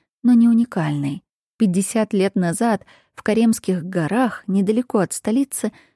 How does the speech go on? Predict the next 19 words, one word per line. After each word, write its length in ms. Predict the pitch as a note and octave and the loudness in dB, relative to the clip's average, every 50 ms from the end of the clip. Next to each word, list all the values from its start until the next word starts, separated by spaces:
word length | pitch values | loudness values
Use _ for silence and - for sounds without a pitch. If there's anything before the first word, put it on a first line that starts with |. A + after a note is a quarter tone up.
| _ _ - | _ _ -4
активно 420 | G#3+ B3 - - D#4 C#4 B3+ B3 | -4 -2 0 2 4 4 6 4
добывали 520 | G3+ F#3+ F3+ F3+ F3+ E3+ G#3+ A3 A3 G#3+ G3+ | 4 2 2 2 2 2 2 2 2 2 2
изумруды — 640 | F3+ - F3+ F3 E3 D3+ D3 C#3 C#3+ - D3+ - - _ _ _ _ | 2 0 0 0 0 -2 -4 -4 -6 -6 -8 -10 -10 _ _ _ _
и 100 | - A3 | -2 0
было 220 | A3+ C#4+ C#4+ C#4 C4+ | 2 4 4 6 6
модно 400 | B3+ C4 C4 C4 B3+ G#3 E3+ E3 | 6 6 6 4 2 0 0 0
дарить 360 | D3+ E3+ F3 G#3+ A3+ - - | 2 0 0 0 0 -2 -4
и 40 | D#3+ | -4
получать 440 | - D#3 D#3 E3 - - G#3 D#3+ | -2 -2 -2 -2 -2 -2 -4 -4
в 80 | - - | -4 -6
подарок 460 | - F3+ F#3 B3+ C4 C4 A#3+ - - - - | -4 -2 0 0 0 0 -2 -4 -6 -8 -4
изделия 540 | A3 F#3+ E3 F3 F3 E3 D3+ D#3 D#3 D#3 - | -4 -4 -2 -2 -4 -2 -2 -2 -4 -6 -6
из 260 | - - E3 D3+ D#3 | -10 -12 -10 -8 -6
них. 400 | E3 D3 C#3 - - - - _ _ _ _ _ _ _ _ _ _ _ _ _ | -4 -4 -6 -8 -10 -14 -18 _ _ _ _ _ _ _ _ _ _ _ _ _
Тогда 280 | - G3 F#3 E3+ G3+ | -6 -4 -2 0 0
они 160 | F#3+ F#3+ G3 G3 | 2 2 0 0
стоили 380 | - - G3 F#3+ F#3+ F#3+ F3 | 0 0 0 0 2 2 0
относительно 640 | F3+ E3+ - F#3+ F#3+ - - F3+ - - F3 F3+ E3+ | 0 -2 -2 -2 -4 -4 -6 -8 -6 -6 -4 -2 -2
недорого, 580 | E3+ F3 F3+ F3 E3+ A3 A#3+ A#3+ F#3 D#3 D3+ F3 | -2 -2 -2 -2 0 0 0 0 -2 -4 -4 -6